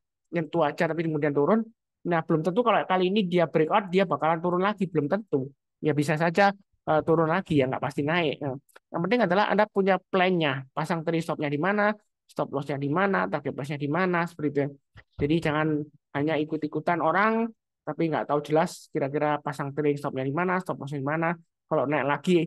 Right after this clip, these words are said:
buy-nya di mana, seperti itu ya. Eh, kurang lebih sih cukup.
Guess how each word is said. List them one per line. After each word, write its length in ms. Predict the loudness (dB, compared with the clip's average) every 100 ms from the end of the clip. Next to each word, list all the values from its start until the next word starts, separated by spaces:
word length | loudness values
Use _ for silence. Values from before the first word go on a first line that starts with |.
| -4 _ _
buy-nya 320 | 0 0 0 0
di 120 | 0
mana, 240 | 0 0 -2
seperti 220 | -2 -2
itu 40 | 0
ya. 60 | -2 -8 _ _
Eh, 140 | -4 -2
kurang 240 | 0 -2
lebih 140 | 0 -2
sih 120 | 0
cukup. 280 | 0 0